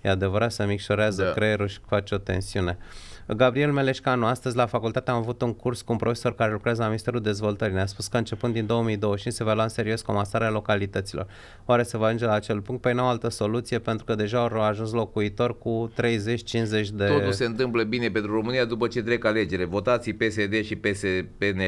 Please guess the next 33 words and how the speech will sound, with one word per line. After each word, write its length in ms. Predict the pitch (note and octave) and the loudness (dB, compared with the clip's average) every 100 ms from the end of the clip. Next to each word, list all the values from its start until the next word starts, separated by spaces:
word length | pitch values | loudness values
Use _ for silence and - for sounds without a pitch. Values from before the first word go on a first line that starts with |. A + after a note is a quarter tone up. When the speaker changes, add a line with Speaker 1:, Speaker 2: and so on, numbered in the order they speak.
| G2+ | 2
Speaker 2:
L 120 | C3 | 0
și 160 | B2+ | -2
după 220 | G#2+ G#2 B2 | -6 0 2
aia, 120 | A#2 | 2
după 200 | G#2 G#2+ | 2 0
alegeri, 380 | A2+ B2 G2+ G#2+ | 2 0 0 -2
o 40 | |
să 160 | G#2+ G#2+ | -2 -4
fie 200 | A#2 G#2 | -2 -2
bine, 340 | G2 C3+ A2 | -2 -2 -2
vă 120 | G2+ | 0
dau 240 | A2 A#2 G2 | 0 0 0
pensii, 340 | C3 A#2 G2 | -2 -2 -2
vă 120 | G2 | -2
dau 160 | A2 A2+ | 0 0
salarii, 680 | G#2 G2+ C3+ C3 A2 G#2 G2+ - - - - - | 0 0 2 2 2 -2 -4 -12 -20 -20 -6 -2
o 60 | |
să 80 | G#2+ | 0
ne 80 | A2+ | 2
facă 580 | B2 A#2+ A2+ G#2+ G#2 F2+ - | 2 2 2 2 0 -2 -2
autostrăzi, 800 | G#2+ A2+ G#2 G2+ - D3 B2+ A#2+ | 0 0 -2 -4 -2 2 2 0
o 20 | |
să 120 | A#2+ | -4
fie 140 | A#2 A#2+ | -2 0
totul 280 | A#2+ A2+ | 0 -4
foarte 360 | G#2+ C3 B2+ G#2 | -2 2 2 2
frumos. 320 | G2+ G2+ F2 | -2 -2 -2
Dar 120 | F2 | 0
până 140 | G2+ C3 | 0 -2
atunci 300 | B2 B2+ C3 | -2 -2 -2
n-au 200 | A#2+ A#2+ | 0 0
cum, 280 | A2 G#2+ F2 | -2 -6 -6
până, 280 | - F2+ | -6 -6